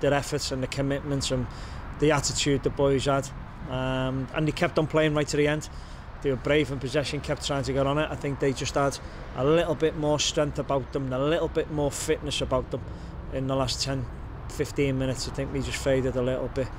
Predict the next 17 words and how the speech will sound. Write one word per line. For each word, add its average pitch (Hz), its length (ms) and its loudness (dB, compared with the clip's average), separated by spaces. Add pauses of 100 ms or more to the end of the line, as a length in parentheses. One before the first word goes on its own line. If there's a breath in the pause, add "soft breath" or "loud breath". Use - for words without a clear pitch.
(320 loud breath)
Um, 127 420 0
but 160 120 4
our 170 80 6
positioning's 165 560 2
key, 135 220 2 (460 loud breath)
and 131 120 2
we've 131 120 4
gotta 143 200 6
learn 139 280 4
quickly 135 480 2
how 127 160 4
important 131 500 0
positioning 131 580 -2 (220)
on 127 140 -2
the 127 80 -2
pitch 143 320 0
is, 127 200 0